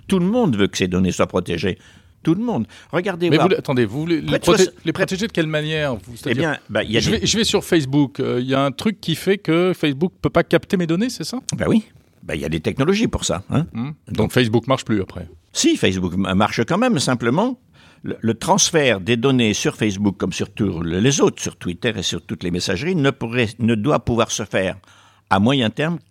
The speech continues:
Speaker 1: qu'avec l'autorisation de Monsieur Colombin, euh, de Monsieur Cavada,
Speaker 2: Hmm.
Speaker 1: de, c'est-à-dire c'est un bien incessible.
Speaker 2: Bah, je peux
Speaker 1: S'agissant
Speaker 2: do-, je peux donner mon avis au début. Il y a un, un, un document juridique
Speaker 1: Oui,
Speaker 2: interminable.
Speaker 1: oui,
Speaker 2: Je dis oui
Speaker 1: oui,
Speaker 2: ou
Speaker 1: oui.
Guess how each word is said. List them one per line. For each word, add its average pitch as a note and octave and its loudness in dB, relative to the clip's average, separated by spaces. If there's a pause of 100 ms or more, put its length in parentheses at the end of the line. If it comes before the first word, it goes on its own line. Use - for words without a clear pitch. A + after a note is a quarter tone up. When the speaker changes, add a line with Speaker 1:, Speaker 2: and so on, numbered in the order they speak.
Speaker 1:
qu'avec D#3+ -2
l'autorisation B2+ -2 (200)
de F#2 2
Monsieur A#2 2
Colombin, A#2+ 2 (100)
euh, G2 -2
de F#2+ 0
Monsieur G#2+ -2
Cavada, A#2+ 2
Speaker 2:
Hmm. - -8
Speaker 1:
de, G#2+ -2
c'est-à-dire A2+ -4
c'est - -6
un B2+ 0
bien C3 -2
incessible. D3 -2 (100)
Speaker 2:
Bah, A#2+ 2
je - 0
peux A#2+ 2
Speaker 1:
S'agissant E3 2 (220)
Speaker 2:
do-, B2+ -8
je G2+ -6
peux G#3 -2
donner A#3 2
mon E3+ 0
avis C#3 0
au C3 -2
début. A#2+ 0
Il F3+ -4
y B2 2
a A#2 2
un, G2+ -2
un, - -4 (260)
un A#2+ -6
document B2+ 0
juridique A#2+ 0
Speaker 1:
Oui, C#3+ 2
Speaker 2:
interminable. B2+ 2
Speaker 1:
oui, D#3+ 0
Speaker 2:
Je - 0
dis A2 2
oui - -
Speaker 1:
oui, E3+ 2
Speaker 2:
ou D#3 2
Speaker 1:
oui. - 2